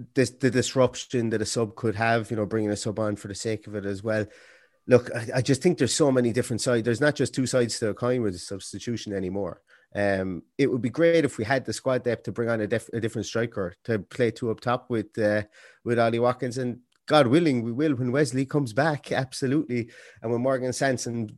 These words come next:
uh, beds into the team, I was real happy to see Jacob Ramsey come on there. Um,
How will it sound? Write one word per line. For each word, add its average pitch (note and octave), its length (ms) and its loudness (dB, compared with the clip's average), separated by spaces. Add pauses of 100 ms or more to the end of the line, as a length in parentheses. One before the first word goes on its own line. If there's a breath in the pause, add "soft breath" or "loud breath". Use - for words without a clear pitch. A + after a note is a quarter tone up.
(120)
uh, G#2+ 240 4
beds A#2+ 360 0
into B2+ 240 0
the A2+ 120 -4
team, B2+ 340 -4
I G2+ 60 -2
was G#2+ 160 -2
real A#2 140 -2
happy A2+ 340 -4
to A#2 140 -10
see G#2+ 200 -8
Jacob G#2+ 400 -4
Ramsey G#2+ 360 -4
come G#2+ 200 -10
on G#2+ 180 -4
there. G#2+ 280 0 (280 soft breath)
Um, A2 280 2